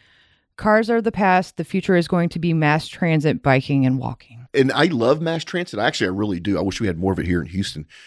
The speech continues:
Speaker 2: But that should be ter-, determined by the market. Wh-, what you definitely want, don't want somebody leading your organization or your state or your city or your country is somebody that's this freaking hypocritical. I mean,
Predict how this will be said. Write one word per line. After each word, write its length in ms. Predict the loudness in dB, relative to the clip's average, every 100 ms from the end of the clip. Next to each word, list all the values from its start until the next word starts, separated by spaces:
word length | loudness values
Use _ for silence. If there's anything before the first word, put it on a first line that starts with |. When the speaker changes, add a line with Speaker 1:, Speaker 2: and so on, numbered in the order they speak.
| -20 -12
Speaker 2:
But 120 | -2
that 180 | 0 0
should 160 | -2
be 80 | -6
ter-, 240 | -4 -2 -2
determined 440 | -4 -2 -2 0
by 100 | -2
the 100 | -2
market. 460 | 0 2 2 -2 -8 _ -20 _ -6
Wh-, 160 | -2
what 260 | 2 2 0
you 80 | 0
definitely 400 | 0 0 0 0
want, 380 | 2 0 -2
don't 220 | -2 -2 0
want 300 | -2 -4 -6
somebody 320 | -2 0 0
leading 440 | -2 -2 0 0
your 120 | 0
organization 760 | -2 -2 -2 -2 0 0 -2 -4
or 100 | -4
your 140 | -4
state 480 | -4 -2 2 2 0 -8 -20 -10
or 100 | -4
your 420 | 0 0 0 -4 -10
city 380 | -10 -2 2 2
or 80 | 0
your 140 | -2
country 400 | -6 -4 -2 -2
is 80 | -2
somebody 220 | -2 -2 0
that's 80 |
this 160 | -2 -2
freaking 320 | -2 -2 0
hypocritical. 640 | -2 -2 0 0 0 -6 -16 -20 -20 -10
I 60 | 0
mean, 220 | 2 0